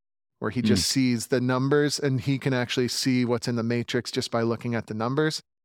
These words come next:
Speaker 1: right? When you're at that point of rhythmic understanding,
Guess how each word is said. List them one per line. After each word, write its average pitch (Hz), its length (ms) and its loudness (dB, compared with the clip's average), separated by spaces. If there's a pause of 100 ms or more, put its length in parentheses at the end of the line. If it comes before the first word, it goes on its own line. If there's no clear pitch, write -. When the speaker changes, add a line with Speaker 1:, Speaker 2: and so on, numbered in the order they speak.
(220)
Speaker 1:
right? 147 220 0
When 196 280 2
you're 196 160 6
at 208 180 4
that 196 280 4
point 190 440 0
of 143 340 2
rhythmic 143 760 0 (180)
understanding, 147 840 0